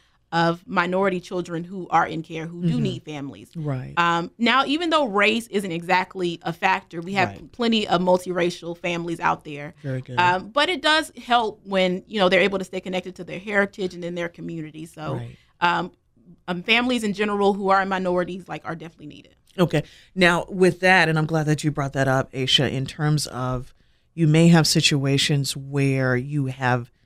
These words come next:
Speaker 2: children who come with a sibling.
Speaker 1: Right.
Speaker 2: Whether it's a brother or a sister, or it's more than one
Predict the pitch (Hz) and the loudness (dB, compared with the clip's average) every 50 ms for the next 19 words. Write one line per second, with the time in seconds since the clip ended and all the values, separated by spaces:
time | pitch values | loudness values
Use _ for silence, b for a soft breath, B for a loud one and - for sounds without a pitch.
0 | _ _ _ _ _ - - 170 156 151 147 147 139 139 147 131 - - 151 143 | _ _ _ _ _ -2 2 4 4 4 4 4 2 2 0 -2 -2 0 2 2
1 | 139 139 131 - 127 - - 170 147 139 127 104 - - _ _ _ _ _ _ | 2 2 -2 -4 -4 -2 2 2 2 2 0 -8 -12 -14 _ _ _ _ _ _
2 | _ 202 185 160 139 - - _ _ 143 139 135 139 135 139 127 - 143 131 147 | _ -4 -2 -2 -2 -4 -8 _ _ -6 -6 -2 0 0 0 0 0 -2 0 2
3 | 139 135 139 139 135 131 127 127 123 - - - 156 - - - 151 135 131 127 | 2 4 4 4 2 4 2 2 2 2 4 4 4 4 4 2 2 0 0 0
4 | 120 139 139 135 127 - - 165 151 147 160 160 160 160 151 139 143 135 131 127 | 2 2 2 2 0 2 2 2 4 6 6 8 8 8 6 4 2 -4 -4 -4
5 | 127 120 120 _ _ _ 151 143 147 147 143 139 135 131 - | -6 -8 -12 _ _ _ -6 -2 0 2 2 2 0 -2 -6